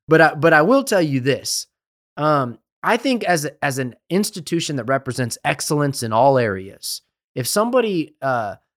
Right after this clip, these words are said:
showcases excellence in a single area and they're clearly, uh, smart enough and good enough to go to school and are making, making the grades at another institution of higher learning, um,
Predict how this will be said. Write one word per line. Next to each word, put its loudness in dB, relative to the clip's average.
showcases 2
excellence -4
in -6
a -8
single -2
area -12
and 0
they're 0
clearly, 2
uh, 0
smart 2
enough 0
and -4
good 2
enough -4
to -8
go -2
to -8
school 0
and 2
are 2
making, 0
making 2
the 0
grades 0
at -6
another -2
institution -4
of -4
higher 0
learning, 0
um, -2